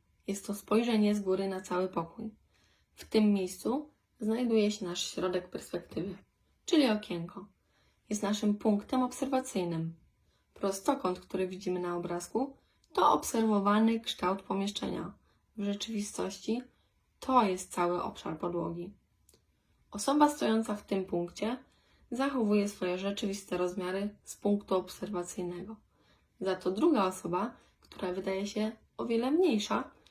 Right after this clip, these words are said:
stoi dokładnie w tym rogu sali. Czyli widzimy, że znajduje się w bardziej odległym punkcie od środka perspektywy. A iluzja polega na tym, że wydaje się obserwatorowi, że widzi tą drugą osobę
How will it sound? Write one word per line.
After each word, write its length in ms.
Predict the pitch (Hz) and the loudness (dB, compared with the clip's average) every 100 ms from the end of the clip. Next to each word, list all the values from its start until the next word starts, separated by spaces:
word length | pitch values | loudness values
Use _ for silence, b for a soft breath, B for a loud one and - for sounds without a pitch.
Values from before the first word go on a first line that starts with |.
| b b | b b
stoi 380 | - - 233 233 | -16 -4 0 2
dokładnie 480 | 226 240 233 247 254 | 2 0 0 0 0
w 120 | - | -4
tym 280 | - 311 247 | 0 4 6
rogu 260 | 190 175 | 4 2
sali. 400 | 175 - 165 170 - _ _ _ _ _ | -2 -4 -6 -6 -10 _ _ _ _ _
Czyli 280 | - 330 285 | 2 6 6
widzimy, 560 | 233 196 208 214 220 220 - - | 4 2 2 4 2 -2 -8 -4
że 140 | 202 | -2
znajduje 480 | 196 190 196 196 196 | -2 -2 -2 -2 -2
się 160 | - | -6
w 60 | 185 | -8
bardziej 520 | 214 214 226 226 226 | 0 2 2 2 0
odległym 520 | 190 185 190 202 185 | 0 -2 -2 -2 -4
punkcie 500 | 185 170 175 - 220 - B B B B - | -4 -6 -6 -6 -6 -6 B B B B 4
od 220 | 262 - | 4 4
środka 420 | - 202 196 - | -6 -6 -4 -6
perspektywy. 720 | - 196 - - - 165 185 208 - _ - - _ _ _ - - | -6 -8 -8 -8 -6 -6 -6 -10 -16 _ -20 -20 _ _ _ -16 -8
A 100 | 220 | -4
iluzja 640 | 254 220 185 185 190 240 - | 2 2 2 -2 -4 -4 -2
polega 360 | 202 190 196 | 0 0 0
na 200 | 190 175 | -2 -4
tym, 360 | 170 - 302 - B B B | -4 -4 -2 -4 B B B
że 140 | 277 269 | -2 0
wydaje 440 | 269 226 214 220 | 2 4 4 2
się 240 | - 208 | 2 -2
obserwatorowi, 1000 | 208 202 - 202 196 196 185 180 208 254 b b b b | -2 -4 -4 -2 -2 -4 -4 -2 -2 -4 b b b b
że 200 | 247 240 | -2 2
widzi 300 | 226 208 208 | 2 2 0
tą 180 | 196 | -2
drugą 320 | 190 190 190 190 | -2 -2 -2 -2
osobę 480 | 202 - - 208 | -4 -4 -2 -2